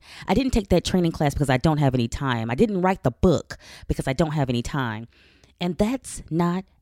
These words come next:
accurate. Ninety-five percent of the people I work with that tell me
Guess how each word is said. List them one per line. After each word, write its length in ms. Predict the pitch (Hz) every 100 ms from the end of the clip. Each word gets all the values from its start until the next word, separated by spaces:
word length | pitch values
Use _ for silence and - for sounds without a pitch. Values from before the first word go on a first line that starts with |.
| -
accurate. 560 | 294 - 175 123 - - _ _ _ _ _ _ _ _ _ -
Ninety-five 1040 | 180 185 208 254 277 302 - 196 190 196
percent 420 | - 165 - 196 -
of 100 | 175
the 80 | 190
people 400 | - 190 - 196
I 160 | 175 185
work 320 | 156 135 -
with 220 | 123 127 - -
that 220 | - 147 -
tell 260 | 202 190
me 220 | 185 170